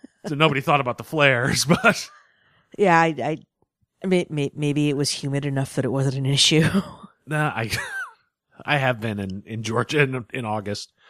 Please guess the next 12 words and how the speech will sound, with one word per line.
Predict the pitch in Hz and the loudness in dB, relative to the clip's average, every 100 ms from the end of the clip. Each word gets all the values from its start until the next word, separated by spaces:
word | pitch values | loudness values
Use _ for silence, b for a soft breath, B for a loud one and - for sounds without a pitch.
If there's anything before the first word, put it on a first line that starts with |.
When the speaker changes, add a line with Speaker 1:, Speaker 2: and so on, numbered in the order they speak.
| b b b b | b b b b
Speaker 1:
Uh, | 139 | -2
yeah, | 120 113 | 0 2
it's | 107 - | 0 -2
probably, | 90 85 87 - _ _ _ _ | -4 -4 -10 -16 _ _ _ _
it | 165 | 2
ain't | 143 120 | 2 2
like | 104 - | -2 -4
Texas | 110 - - 87 104 | -6 -6 -6 -6 -2
where | 90 | 0
it'll | 87 | -2
just | 87 95 98 | -6 -8 -6
burn. | 90 87 87 87 | -4 -4 -4 -8